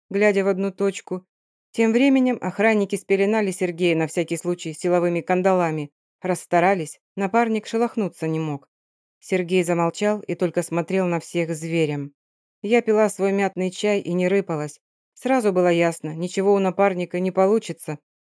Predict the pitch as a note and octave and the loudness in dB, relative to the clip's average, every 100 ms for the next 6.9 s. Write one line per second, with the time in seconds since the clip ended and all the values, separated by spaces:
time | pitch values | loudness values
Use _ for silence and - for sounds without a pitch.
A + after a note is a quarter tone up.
0 | _ - A3+ C#4 A#3 A3 G#3+ G3+ G3 G3 | _ -4 0 2 2 2 2 2 4 4
1 | F#3+ F#3 - F3 F3 E3+ D#3+ D#3 - D#3+ | 2 0 -4 -6 -4 -2 -2 -4 -6 -2
2 | F3 F#3+ F3+ - F3 E3+ D#3+ E3+ - _ | 2 2 0 0 2 2 0 -2 -2 _
3 | _ _ - A#3 A#3+ C4+ B3 A#3 G#3 G#3 | _ _ 0 0 4 4 4 2 0 2
4 | G#3+ A3 B3 A#3 G#3+ - B3+ B3 E3+ E3 | 2 2 2 2 2 2 0 0 -2 -2
5 | F3 - F#3 F#3 A3+ E3 E3+ E3 D#3+ E3 | -4 0 2 4 2 -2 -10 -10 -2 0
6 | D#3+ D#3+ D#3+ D#3+ F3 - D#3 D#3 D3+ | 0 -2 -4 -4 -6 -4 -2 -2 -4